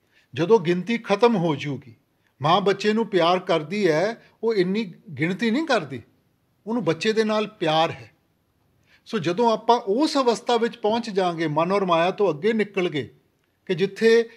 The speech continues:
ਆਪਾਂ ਕਦਮ ਚੁੱਕਿਆ ਹੈ ਕਿਸੇ ਦੀ ਮਦਦ ਕਰਨ ਵਾਸਤੇ, ਕਿਸੇ ਦਾ ਸਹਾਰਾ ਬਣਨ ਵਾਸਤੇ,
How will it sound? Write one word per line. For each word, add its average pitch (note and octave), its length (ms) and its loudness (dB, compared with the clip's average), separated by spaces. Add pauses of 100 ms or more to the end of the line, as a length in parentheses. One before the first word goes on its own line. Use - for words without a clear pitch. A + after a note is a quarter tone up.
(200)
ਆਪਾਂ F3+ 280 0
ਕਦਮ G3+ 400 0
ਚੁੱਕਿਆ G3+ 540 4
ਹੈ C3+ 320 -6
ਕਿਸੇ G3 260 2
ਦੀ G3+ 140 -2
ਮਦਦ E3+ 400 0
ਕਰਨ F3 320 0
ਵਾਸਤੇ, D3 460 -2
ਕਿਸੇ F3+ 300 -6
ਦਾ F#3+ 180 -2
ਸਹਾਰਾ F3+ 500 -2
ਬਣਨ F3 280 -4
ਵਾਸਤੇ, D3+ 540 -4